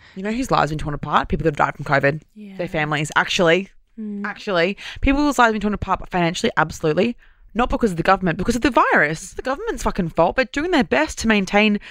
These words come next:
Speaker 1: some sort of, of economic prosperity. Like, it's, this is the best we can do.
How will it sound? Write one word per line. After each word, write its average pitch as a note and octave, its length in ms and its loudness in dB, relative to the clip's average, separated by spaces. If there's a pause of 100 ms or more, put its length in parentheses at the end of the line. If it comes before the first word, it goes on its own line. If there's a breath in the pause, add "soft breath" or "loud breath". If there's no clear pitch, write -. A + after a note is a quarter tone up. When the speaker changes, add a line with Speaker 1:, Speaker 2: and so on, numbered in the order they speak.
(220 loud breath)
Speaker 1:
some A#3+ 320 0
sort A#3 420 0
of, D#3 420 -4 (200)
of F3+ 460 -2
economic G#3 440 2
prosperity. A3 1000 -4 (380 loud breath)
Like, - 100 -2
it's, D4 200 -10
this D#4+ 120 -6
is E4 60 -2
the E4+ 80 2
best F4+ 160 0
we F4+ 40 -2
can D#4+ 120 2
do. E4+ 340 2